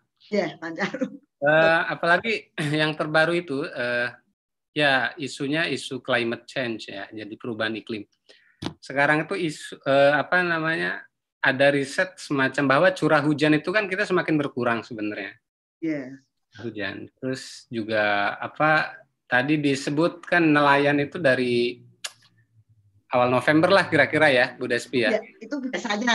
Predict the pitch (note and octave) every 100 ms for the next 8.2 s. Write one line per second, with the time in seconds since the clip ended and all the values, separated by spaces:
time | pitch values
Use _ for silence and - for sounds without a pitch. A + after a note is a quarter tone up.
0 | G3+ E3+ E3 F3+ G3 F3+ F3+ G3 D3+ D#3
1 | E3+ F3+ D#3+ B2+ C3 - B2 - C3+ B2+
2 | A#2+ C#3+ - - _ _ _ _ D#3+ C4+
3 | C#4 G3 G3 G3+ F3+ F#3 F3 - F3 D#4
4 | - - G#3+ F#3+ F3+ F#3 F#3+ G3 F3+ F3
5 | G3 F3 E3 F3 F#3+ D#3 - D#3 D#3+ D3
6 | A2 A2 F3 _ _ C#3+ E3 A3+ A3 G3
7 | F3 F#3+ A3 G#3+ - E3+ D#3 A#2+ B2 A#2
8 | G2+